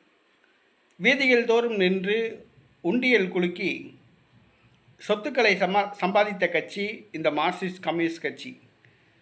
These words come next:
அந்த கட்சிக்கு தொண்டர்கள் இருக்கிறார்களோ இல்லையோ, ஆனா அந்த கட்சிக்கு தெருவுக்கு தெரு சொந்த கட்டடம் இருக்கும்.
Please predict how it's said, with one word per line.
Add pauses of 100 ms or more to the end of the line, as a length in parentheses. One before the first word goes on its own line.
(280)
அந்த
கட்சிக்கு
தொண்டர்கள்
இருக்கிறார்களோ
இல்லையோ, (320)
ஆனா
அந்த
கட்சிக்கு (840)
தெருவுக்கு
தெரு
சொந்த
கட்டடம்
இருக்கும்.